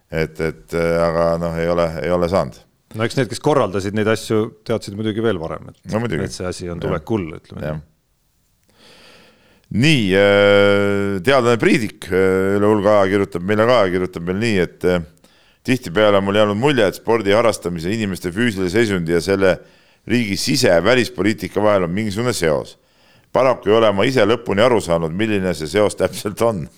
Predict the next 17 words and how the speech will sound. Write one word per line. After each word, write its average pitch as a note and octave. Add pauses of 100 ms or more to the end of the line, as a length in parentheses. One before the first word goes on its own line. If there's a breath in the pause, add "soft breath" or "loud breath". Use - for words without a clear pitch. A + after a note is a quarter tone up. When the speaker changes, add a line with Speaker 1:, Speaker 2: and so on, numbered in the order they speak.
(100)
Speaker 1:
<laughs> -
See -
on G#2
ka A2
päris G#2
huvitav F#2
teooria D#2
muidugi. A#1+ (840 soft breath)
Kuid B2
sellest C3+
kantuna B2
on G#2
mul G#2
tekkinud G#2+
provokatiivne A2+
küsimus. D2
Kas -